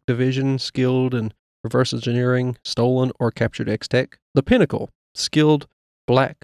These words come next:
book financiers involved in money laundering. And the Cup, the manufacturing and distribution of illegal narcotics and pharmaceuticals. Arcana's leader is still a mystery, but they have the nickname Delphi.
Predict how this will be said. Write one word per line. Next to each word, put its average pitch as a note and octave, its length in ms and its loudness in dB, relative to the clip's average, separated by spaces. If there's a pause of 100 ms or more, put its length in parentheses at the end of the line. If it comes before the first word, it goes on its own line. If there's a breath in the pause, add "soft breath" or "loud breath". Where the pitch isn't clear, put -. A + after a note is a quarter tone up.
(120)
book A#2+ 280 2
financiers B2 760 -2
involved B2+ 640 2 (420)
in A#2 220 0
money C#3+ 160 2
laundering. A#3+ 480 -4 (100)
And E3 280 2
the D#3+ 80 -4
Cup, - 380 0 (460)
the B2+ 140 -4
manufacturing C3 720 2
and A#2 80 0
distribution B2 540 -2
of G#2+ 60 -2
illegal A2+ 360 0
narcotics G#2+ 680 -4
and A2+ 160 -2
pharmaceuticals. - 640 -6
Arcana's A#2+ 400 0
leader C3 240 4
is A#2 100 0
still C#3+ 180 2
a B2 40 4
mystery, D3 500 2 (240)
but A#2+ 300 0
they A#2+ 120 2
have A#2+ 120 2
the A#2+ 80 -4
nickname B2 460 0
Delphi. C#3 440 -2